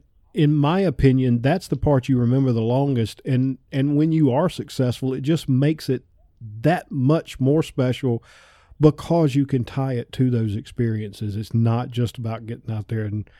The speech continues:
and, and killing an animal or, or catching a fish. Uh, so, you know, I, I was gonna save that till the end, and it kinda just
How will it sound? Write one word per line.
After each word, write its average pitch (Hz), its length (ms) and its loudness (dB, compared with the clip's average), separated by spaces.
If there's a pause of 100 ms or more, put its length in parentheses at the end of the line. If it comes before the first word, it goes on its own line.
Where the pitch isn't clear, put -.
(500)
and, 107 320 -6
and 110 160 -6
killing 120 320 2
an 110 80 -2
animal 110 420 -4
or, 104 300 -4
or 113 160 -8
catching 120 400 -2
a 101 60 -4
fish. 107 420 -6
Uh, 139 400 -6 (460)
so, 156 400 4
you 170 100 0
know, 135 120 2
I, 143 200 -6 (800)
I 135 80 2
was 131 140 2
gonna 196 180 6
save 156 260 4
that 147 180 4
till 123 120 0
the 123 200 4
end, 135 160 2
and 120 440 -4
it 123 180 -10
kinda 127 240 -2
just 117 160 -6